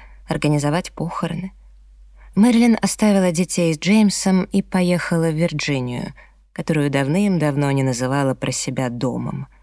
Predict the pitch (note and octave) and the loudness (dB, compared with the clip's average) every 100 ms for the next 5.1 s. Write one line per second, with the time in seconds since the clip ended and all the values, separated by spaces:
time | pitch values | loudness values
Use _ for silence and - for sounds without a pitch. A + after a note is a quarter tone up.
0 | _ _ - - F#3+ E3 D#3+ F3 E3+ - | _ _ -14 -4 -2 0 0 -2 -2 -4
1 | C3+ - B2 A#2+ - C#3 - - - - | -4 -4 -4 -4 -6 -10 -12 -14 -16 -20
2 | - _ _ _ _ _ _ _ _ - | -20 _ _ _ _ _ _ _ _ 0
3 | G#3+ C#4+ B3+ - A3 G#3+ G3+ G#3 G3 F3+ | 2 4 2 2 4 4 4 2 4 4
4 | E3+ A#3 A3+ F#3+ E3 E3 D3+ C#3 C3 D3 | 4 4 4 2 0 0 2 0 -2 -8